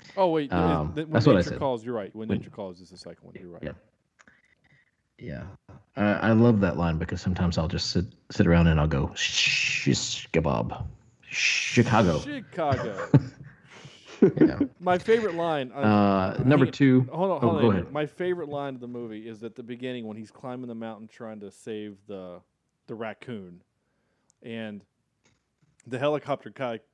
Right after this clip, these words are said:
Speaker 1: pulls up beside him, right, and he yells to the bullhorn. He says, "Ace, if I were you, I'd turn back." And he says, "Well, if you would be me, then I'd be you. Then I'd use your body to get to the top. You can't stop me no matter who you are."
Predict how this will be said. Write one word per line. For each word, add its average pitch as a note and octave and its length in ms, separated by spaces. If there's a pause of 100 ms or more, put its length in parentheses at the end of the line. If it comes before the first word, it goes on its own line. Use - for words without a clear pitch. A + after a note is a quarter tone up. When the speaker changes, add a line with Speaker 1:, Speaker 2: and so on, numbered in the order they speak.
(300)
Speaker 1:
pulls C3+ 240
up B2 120
beside A2+ 360
him, G#2 240
right, G#2+ 380
and G#2+ 100
he G#2 200
yells A2+ 300
to - 40
the A2+ 80
bullhorn. G2+ 460
He F#2+ 80
says, G2 380 (680)
"Ace, F3 280
if C#3 160
I F3 140
were G#3 140
you, F3 320
I'd D3 200
turn D3 300
back." C#3 400
And A#2+ 80
he A#2 80
says, A#2 300
"Well, C#3 160
if C#3 120
you F#3+ 140
would F#3+ 140
be D#3 120
me, F#3+ 300
then C#3+ 160
I'd D3 220
be C#3+ 100
you. C#3 500
Then C#3 120
I'd D#3 180
use C#3+ 240
your A3+ 160
body D3+ 320
to A#2 100
get A2 220
to - 60
the A2 80
top. - 320 (100)
You G#3 140
can't C#3 280
stop B2 300
me C3+ 80
no D3 140
matter D#3 340
who D4 120
you E3+ 240
are." F2 320